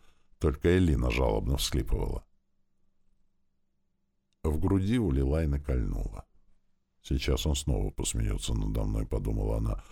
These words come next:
«Возьмёт и отдаст меня им вместо неё». «Знаю, что никто не любит вмешательства в Рах,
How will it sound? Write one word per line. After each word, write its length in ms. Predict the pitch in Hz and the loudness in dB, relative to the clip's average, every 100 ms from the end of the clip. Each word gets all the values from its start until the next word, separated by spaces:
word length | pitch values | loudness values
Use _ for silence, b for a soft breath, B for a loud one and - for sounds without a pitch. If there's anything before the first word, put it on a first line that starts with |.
| b | b
«Возьмёт 540 | - 110 104 120 143 120 | 6 8 8 8 8 10
и 60 | |
отдаст 420 | 92 80 101 - | 8 8 6 6
меня 300 | 90 82 85 | 4 4 4
им 280 | 90 101 110 b b b | 4 4 2 b b b
вместо 440 | 76 80 71 - 82 | 2 4 4 4 4
неё». 520 | 78 71 57 - - _ _ _ _ _ _ _ _ _ _ _ _ _ _ - | 4 4 2 -2 -6 _ _ _ _ _ _ _ _ _ _ _ _ _ _ -2
«Знаю, 460 | 92 104 151 170 | 2 4 6 8
что 160 | 165 156 | 6 6
никто 320 | 143 131 151 | 4 6 6
не 140 | 143 131 | 8 8
любит 340 | 127 131 135 | 8 4 2
вмешательства 640 | 127 - 110 98 110 - | 2 6 6 6 4 6
в 80 | 101 | 6
Рах, 320 | 85 57 - | 6 4 -2